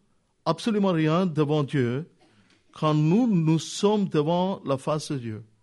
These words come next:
Et quand on est devant Dieu, nous devrions reconnaître que nous sommes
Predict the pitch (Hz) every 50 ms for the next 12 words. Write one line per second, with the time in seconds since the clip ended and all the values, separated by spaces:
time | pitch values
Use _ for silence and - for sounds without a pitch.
0 | _ _ _ _ _ _ _ _ _ _ _ _ _ _ _ _ _ _ _ -
1 | - 131 123 - - 165 160 156 156 - 160 151 151 160 185 196 190 151 120 117
2 | 127 170 190 226 233 202 170 - 151 139 131 135 151 170 185 190 - - 156 139
3 | 127 139 139 139 170 170 165 160 160 165 156 127 117 139 185 180 196 175 156 135
4 | 127 131 - - - 127 - 139 131 127 131 131 _ _ _ _ _ _ _ -
5 | 127 127 127 - - 143 131 127 127 127 127 127